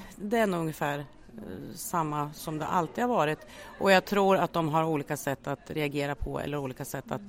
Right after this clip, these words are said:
hantera det eller inte hantera det. Ja, tyvärr har vi väl kanske inte kommit så mycket längre där än att killar får lite mer så här, ryck upp det,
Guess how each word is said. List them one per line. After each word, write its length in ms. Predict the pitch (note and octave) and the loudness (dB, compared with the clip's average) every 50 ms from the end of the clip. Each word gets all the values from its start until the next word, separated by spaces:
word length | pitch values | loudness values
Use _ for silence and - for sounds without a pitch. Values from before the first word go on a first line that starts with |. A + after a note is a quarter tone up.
| - - - - | -14 -14 -10 -6
hantera 460 | D3 D3+ C3+ - D3+ C#3+ C3 B2+ C3+ C3+ | -6 -6 -4 -4 -2 -2 -2 -2 -2 -2
det 80 | C#3 | -4
eller 160 | C#3 C#3 D3 D3 | -4 -2 -2 -2
inte 240 | D3 C#3 B2+ - C3+ | -2 -2 -2 -4 -4
hantera 520 | C3 C3+ C3 - C#3+ C#3 C3 B2+ C3 C3+ | -4 -4 -4 -6 -6 -4 -4 -4 -2 -2
det. 260 | C3+ C#2 C#2 C#2 - - - - - - - - - - - - - - - - - - - - - - | -2 -2 -2 -2 -4 -8 -12 -20 -20 -20 -20 -20 -20 -20 -20 -20 -20 -20 -20 -20 -20 -20 -20 -20 -14 -8
Ja, 140 | - - - - - - - | -8 -6 -6 -8 -12 -14 -8
tyvärr 280 | - G3+ F#3+ G3+ G#3 | -4 0 2 4 4
har 80 | G#3 G#3 | 6 4
vi 60 | G#3 | 4
väl 120 | G3 G3 F#3+ | 2 0 -2
kanske 260 | - G3+ F3+ - F3+ | -2 -4 -4 -4 -6
inte 120 | D#3+ - | -8 -6
kommit 320 | - - F#3 E3+ F#3 G3+ - | -2 -2 0 0 0 -2 -4
så 100 | - A3+ | -2 -4
mycket 220 | A3 - G#3+ G3+ | -2 -2 -2 -2
längre 280 | F3+ D#3 D3 D3 C#3+ D3 | 0 0 0 -2 -2 -2
där 220 | C#3 C#3 C3+ C3+ | -2 -2 -2 -2
än 140 | C#3 C#3 C#3 | -2 -2 -4
att 160 | C3+ G#3+ G#3 | -4 -6 -6
killar 340 | - E3+ D3+ D3+ E3 E3+ D#3+ | -6 -6 -4 -2 -2 -4 -4
får 180 | - - E3 D#3+ | -6 -6 -6 -6
lite 200 | E3 D#3+ - E3 | -6 -6 -6 -6
mer 180 | D3+ C#3 C3+ | -6 -6 -6
så 120 | C3+ - D3 | -6 -6 -6
här, 220 | D3 C#3+ C#3+ - C#3+ C#3+ C#3 - - | -6 -6 -6 -8 -10 -12 -14 -14 -12
ryck 260 | - - C#3+ - - | -10 -10 -8 -4 -4
upp 200 | D3+ - - - | -4 -4 -6 -8
det, 200 | - - C#3 | -6 -6 -6